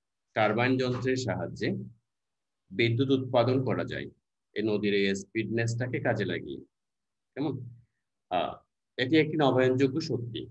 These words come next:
অর্থাৎ শেষ হবে না, বারবার উৎপাদন করা যাবে। বাংলাদেশের পার্বত্য চট্টগ্রামের কাপ্তাই নামক স্থানে কর্ণফুলী নদীতে, এই যে চট্টগ্রামের যে কর্ণফুলী নদী,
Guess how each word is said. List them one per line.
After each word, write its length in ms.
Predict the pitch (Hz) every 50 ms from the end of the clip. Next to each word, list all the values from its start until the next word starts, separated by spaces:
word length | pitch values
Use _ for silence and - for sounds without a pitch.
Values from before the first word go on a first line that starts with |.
| - _ _
অর্থাৎ 280 | - 113 117 143 139 -
শেষ 400 | - - 151 139 139 - - 139
হবে 140 | 104 101
না, 200 | 90 85 76 - - - _ _ _ _ _ -
বারবার 380 | 107 113 117 113 117 139 135 135
উৎপাদন 440 | 127 120 120 123 113 113 110 110
করা 180 | 113 104 95 95
যাবে। 240 | 87 87 - - - - _ _ _ _ _ _ _ _ _ _ _ _ _ _ _ _ _ _ _ _ _ _ _ _ _ _ _ _ _ _ _ _ -
বাংলাদেশের 760 | 101 113 113 120 127 131 131 131 143 139 - 165 156 151 151
পার্বত্য 560 | 147 - - 104 101 117 113 113 117 131 139 131
চট্টগ্রামের 760 | - 127 113 - - 113 101 92 95 90 87 90 95 120 127 82 - - - - _ _ _ _ _
কাপ্তাই 480 | - 110 104 - - - - 117 127
নামক 320 | 135 131 120 113 107 113 92
স্থানে 540 | 92 95 - - - - 87 82 87 101 - - - - - _ _ _ _ _ _ _ _ _ _ _ _ _ _ _ _ _ _ _
কর্ণফুলী 680 | 123 120 120 120 123 131 143 143 - 120 143 135 127 117 101
নদীতে, 400 | 90 85 90 87 85 85 - 101 123 - - 120 - - - _ _ _ _ _ _ _ -
এই 80 | 107
যে 160 | 101 107 107 98
চট্টগ্রামের 680 | 101 - 110 107 107 - 117 117 127 127 131 131 131
যে 160 | 127 120 -
কর্ণফুলী 500 | 117 104 98 95 95 87 90 92 90 92
নদী, 460 | 92 90 87 - 110 180 202 - 196